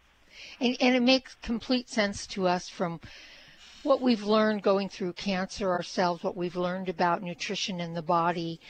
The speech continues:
and that m-, many times what we're doing is we're feeding,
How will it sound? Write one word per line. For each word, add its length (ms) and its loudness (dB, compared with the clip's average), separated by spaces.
and 240 0
that 220 2
m-, 200 -8
many 460 0
times 580 0
what 340 -2
we're 140 -4
doing 460 0
is 180 -4
we're 140 -2
feeding, 680 -4